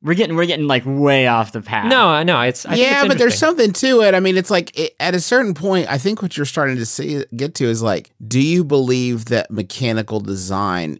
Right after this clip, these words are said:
Speaker 3: is art? Like, do you believe that the design of a game mechanic, if there, if there's an art to game
Speaker 2: Mm-hmm.
Speaker 3: design, then you should, it, it, then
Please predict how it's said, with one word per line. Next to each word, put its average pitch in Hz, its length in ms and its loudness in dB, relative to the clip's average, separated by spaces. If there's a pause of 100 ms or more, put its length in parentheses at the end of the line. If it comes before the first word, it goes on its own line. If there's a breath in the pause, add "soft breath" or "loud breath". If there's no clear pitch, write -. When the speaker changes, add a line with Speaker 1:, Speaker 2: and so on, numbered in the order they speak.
Speaker 3:
is 90 200 -6 (140)
art? 73 360 -4 (840)
Like, - 400 -4 (460)
do 113 120 -2
you 135 240 2
believe 120 520 0
that 107 240 -4
the 101 120 -4
design 101 520 -2
of 92 120 -4
a 95 40 -8
game 92 240 -6
mechanic, 92 460 -6
if 92 140 -10
there, 107 260 -2
if 104 140 -6
there's 117 200 0
an 113 160 -4
art 156 300 0
to 131 80 -6
game 120 260 0
Speaker 2:
Mm-hmm. 113 60 0
Speaker 3:
design, 127 520 -4 (420 soft breath)
then 107 540 -2 (120)
you 107 220 -2
should, 127 540 -2 (580)
it, 113 220 -6 (160)
it, - 280 -16
then 110 320 -4